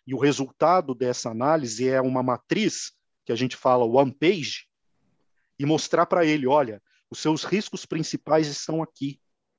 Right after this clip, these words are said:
Se nós fizermos isto, a gente consegue reduzir", né? E existe uma metodologia de cores, de, de, de níveis, de, né, de probabilidades, de impactos, né? E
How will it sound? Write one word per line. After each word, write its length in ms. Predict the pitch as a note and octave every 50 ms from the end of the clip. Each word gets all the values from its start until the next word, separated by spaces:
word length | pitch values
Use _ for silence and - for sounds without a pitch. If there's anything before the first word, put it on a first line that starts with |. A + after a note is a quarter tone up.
| _ _ _ -
Se 140 | - - D3+
nós 260 | D3 D3+ F3 F#3 -
fizermos 560 | - E3+ D#3 B2+ C#3 D3 C#3+ C#3 B2 G#2+ G#2+ B2
isto, 480 | F#3+ G#3 - - - _ - F#2+ F#2+ _ _ _ _ _
a 60 | A2+
gente 180 | - C3 B2+ -
consegue 460 | - C#3 C3 - - D3 C#3 C3+ C#3+
reduzir", 580 | B2 C#3 C3 B2+ C3 A#2 G2+ G2+ A#2+ C#3 C3 - _ _ _ _ _ _ _ _ _ _ _ _
né? 200 | - A2+ C3+ D#3+ - _ _ _ _ -
E 220 | A#2+ B2+ C3+ C#3
existe 360 | C3+ A2+ - - C#3+ - -
uma 140 | D3 D3 C#3+
metodologia 1040 | C#3+ D3 C#3+ - - C#3+ C3+ C#3+ C#3 C#3 C#3+ C3 G#2+ G2 G#2+ B2 D3+ D#3+ D3 B2 A2
de 100 | G2 G#2
cores, 680 | - _ - A2+ A#2+ C#3 C#3 C3+ A#2+ G#2+ G#2 G2+ G2+
de, 200 | G2+ G#2 G#2+ A2
de, 240 | G#2+ G2+ A2 A2+ A2+ - - - - _ _
de 220 | - G2 G#2+ A2 A2
níveis, 680 | G#2 A2 B2+ D3 D#3+ D3+ C#3+ A2+ G2+ A2 A2 A2 G#2
de, 300 | G2+ G#2 A#2 A#2+ A#2 - - - - - - _
né, 200 | A#2+ C3 D3 D#3 - - _ _ -
de 160 | G#2+ A#2 B2
probabilidades, 1300 | - _ - C#3+ D#3 C#3+ D3 C3+ B2+ C#3 C3 C3 - - C3 C3 C#3+ D3+ D3 C#3 B2 A2 G#2+ A2+ A2 G#2+ -
de 180 | - B2 D3
impactos, 1300 | D#3+ D3+ C3+ - _ _ - C3 C#3+ D3+ D3 - _ - - _ _ G#2+ G2 G2 - - - - - _ _ _ _ _ _ _ _ _
né? 220 | - G#2+ B2 D#3 E3 - _ _ _ _ _
E 280 | - D#3 D3+ - - -